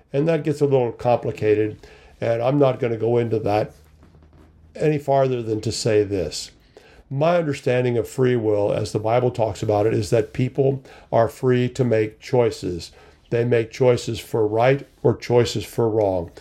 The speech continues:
They choose what to eat and what not to eat. They choose what color shirt to wear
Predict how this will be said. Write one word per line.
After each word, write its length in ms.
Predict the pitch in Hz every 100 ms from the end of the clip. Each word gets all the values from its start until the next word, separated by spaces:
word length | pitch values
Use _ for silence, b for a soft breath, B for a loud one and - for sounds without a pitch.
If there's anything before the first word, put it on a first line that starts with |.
| B B B
They 160 | - 110
choose 560 | - - 131 123 117 - B B
what 240 | 123 139 143
to 140 | 147
eat 360 | 190 143 143 143 _ _
and 160 | 123 123
what 220 | 123 127
not 320 | 120 113 107 -
to 80 |
eat. 320 | - 107 98 - B B B
They 160 | 120 120
choose 400 | - 135 127 98
what 260 | 127 131
color 340 | - 135 131 120
shirt 460 | - - 151 147
to 80 | 147
wear 480 | 127 135 135 131